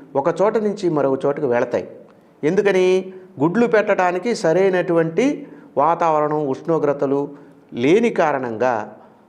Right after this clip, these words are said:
సరైనటువంటి మంచి వాతావరణం ఉన్నటువంటి ప్రదేశానికి వలస వెళ్ళి, అక్కడ గూళ్ళు కట్టుకుని ఉండటాని కోసం అక్కడ గుడ్లు పెట్టి, గుడ్లు పొదిగి,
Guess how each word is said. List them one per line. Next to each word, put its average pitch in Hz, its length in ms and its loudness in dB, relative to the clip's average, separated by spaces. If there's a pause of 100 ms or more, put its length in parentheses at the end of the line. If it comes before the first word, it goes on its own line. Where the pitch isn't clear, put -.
(100)
సరైనటువంటి 226 800 2
మంచి 220 400 -2
వాతావరణం 190 600 0
ఉన్నటువంటి 151 720 -2
ప్రదేశానికి 139 1000 -2 (380)
వలస 139 280 0
వెళ్ళి, 208 540 0 (320)
అక్కడ 120 520 -2 (400)
గూళ్ళు 170 260 4
కట్టుకుని 220 640 0 (720)
ఉండటాని 190 440 2
కోసం 190 440 -2 (300)
అక్కడ 160 280 0
గుడ్లు 175 340 0
పెట్టి, 170 520 2
గుడ్లు 160 360 0
పొదిగి, 160 720 0